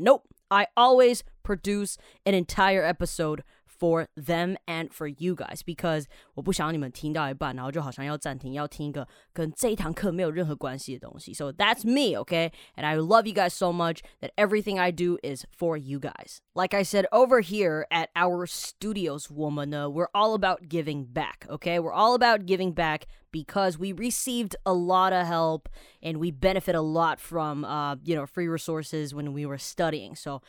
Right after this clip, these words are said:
it's all about giving back. Anyways, let's cut to the point today.今天呢，我挑了一个在Who上面的podcast课程啊。I like it，我也觉得很实用，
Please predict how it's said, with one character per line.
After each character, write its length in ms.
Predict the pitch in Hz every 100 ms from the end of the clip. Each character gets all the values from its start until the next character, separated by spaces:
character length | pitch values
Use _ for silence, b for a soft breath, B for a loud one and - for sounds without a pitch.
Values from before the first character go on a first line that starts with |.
| b b
it's 80 | -
all 160 | 156
about 260 | 147 139 131
giving 240 | 156 143
back. 200 | 131 107
Anyways, 440 | 233 294 294 277 - B B
let's 220 | 262 269
cut 240 | - 233 -
to 140 | 214 196
the 80 | 175
point 400 | - 180 175 -
today. 540 | - 151 139 180 165 B B B
今 120 | - 302
天 140 | 311
呢， 80 | 269
我 80 | 196
挑 160 | 220
了 100 | 220
一 40 | 175
个 60 |
在 120 | 180
Who 160 | 175 190
上 180 | 175 185
面 80 | 160
的 60 |
podcast 520 | - - 151 - 135 -
课 120 | 180
程 160 | - -
啊。 100 | - -
I 140 | 202
like 360 | 330 392 - 285
it， 80 | 247
我 80 | 294
也 100 | 220
觉 100 | 208
得 80 |
很 80 | 190
实 220 | 165 -
用， 240 | 170 202